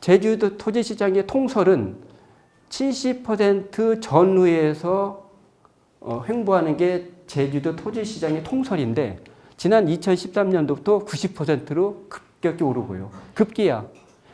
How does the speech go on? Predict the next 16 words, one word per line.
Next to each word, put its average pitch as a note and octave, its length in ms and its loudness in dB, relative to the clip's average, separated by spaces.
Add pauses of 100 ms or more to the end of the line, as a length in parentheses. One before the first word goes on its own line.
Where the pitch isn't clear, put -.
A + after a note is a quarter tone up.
(120)
이천십오 G#3 680 0
년도에는 E3 440 2
우리가 D#3 480 -2
아무도 A#3 500 0
걸어가 E3+ 520 2
보지 D#3 220 -2
않은 F#3+ 340 0 (300)
백사십오 D#3 680 -4
프로까지 C3+ 420 -2
오릅니다. G#2+ 520 -4 (520)
영원할 F3+ 480 4
것 E3+ 120 -10
같은 D3+ 280 -2
제주도 D3+ 400 -2
토지 G#3 240 -6
시장이 D3 520 0